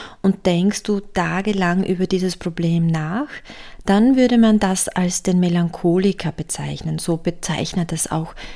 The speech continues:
Hippokrates. Oder springst du auf diesen Felsen rauf und versuchst,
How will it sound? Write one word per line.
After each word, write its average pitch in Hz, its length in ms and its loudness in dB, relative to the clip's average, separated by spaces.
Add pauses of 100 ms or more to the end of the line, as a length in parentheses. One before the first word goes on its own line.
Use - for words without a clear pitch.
(100)
Hippokrates. - 880 -6 (500)
Oder 208 380 4 (320)
springst 233 640 4
du 226 260 2
auf 190 180 -2
diesen 196 300 2
Felsen 175 480 -2
rauf 175 560 -4
und 175 160 -4
versuchst, 214 680 -2